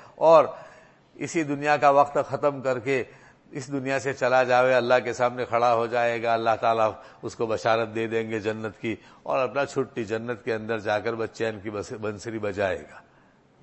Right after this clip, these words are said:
پوری دنیا چخ مارے، ہمیں کیا لینا دینا؟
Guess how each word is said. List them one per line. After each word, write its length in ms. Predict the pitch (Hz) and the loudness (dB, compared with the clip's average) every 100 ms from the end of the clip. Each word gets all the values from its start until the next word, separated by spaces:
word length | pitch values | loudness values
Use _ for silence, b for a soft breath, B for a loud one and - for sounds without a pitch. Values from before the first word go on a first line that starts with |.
| _ _ _ _ _ _ _ _ _ _ _ | _ _ _ _ _ _ _ _ _ _ _
پوری 220 | 120 110 | -4 -2
دنیا 340 | 101 101 104 104 | -4 -6 -4 -4
چخ 240 | 107 87 | -4 -6
مارے، 280 | 90 82 80 | -6 -8 -8
ہمیں 260 | 71 92 101 | -8 -6 -6
کیا 180 | - 113 | 0 0
لینا 280 | 87 76 76 | 0 -8 -14
دینا؟ 280 | - - | -20 -20